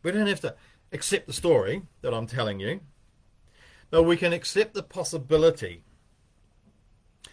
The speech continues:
and just be open to that possibility. That guilt's there. It's always there.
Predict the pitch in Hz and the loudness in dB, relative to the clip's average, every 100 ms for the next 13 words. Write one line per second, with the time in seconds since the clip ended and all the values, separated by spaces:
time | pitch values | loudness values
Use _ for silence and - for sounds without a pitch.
0 | _ - 131 190 - 247 - 175 190 196 | _ -12 -2 -2 -2 -8 -4 0 2 2
1 | 196 175 - 165 160 160 143 - - _ | -4 -4 -4 -2 0 -2 -4 -10 -20 _
2 | _ _ _ _ _ _ _ _ _ _ | _ _ _ _ _ _ _ _ _ _
3 | _ _ _ _ _ _ _ _ _ _ | _ _ _ _ _ _ _ _ _ _
4 | - 180 185 175 170 160 156 196 196 85 | -20 -6 -6 -2 -2 0 -2 0 -2 -4
5 | - _ _ _ _ _ _ - 170 139 | -8 _ _ _ _ _ _ -2 -2 2
6 | 165 175 - - 151 135 98 - - - | 2 2 0 0 4 4 2 -4 -8 -2
7 | 147 147 139 127 123 127 110 | 0 0 0 -2 -2 0 0